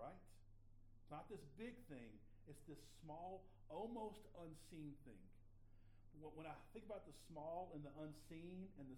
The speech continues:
slow, I'll just tell you, that is Jesus' ministry. It wasn't big, explosive. It was small, it was slow, it was faithful,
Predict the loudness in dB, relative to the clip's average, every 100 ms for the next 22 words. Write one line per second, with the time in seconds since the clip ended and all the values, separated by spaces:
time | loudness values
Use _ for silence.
0 | -2 0 2 4 2 0 -6 -6 -4 -4
1 | -4 -4 -2 0 0 -2 -6 -8 -6 -2
2 | 0 0 0 -2 0 0 0 0 0 0
3 | -4 -6 -6 -6 -8 -8 -8 -8 -8 -8
4 | -8 -8 -8 -8 -8 -8 -8 -4 0 0
5 | -2 2 6 6 4 0 -6 -6 -4 -2
6 | -2 -2 -4 -4 -8 -2 2 4 6 4
7 | 0 -8 -6 -6 -6 -6 0 2 4 4
8 | 0 -6 -6 -6 -6 -2 0 0 0 -2
9 | -2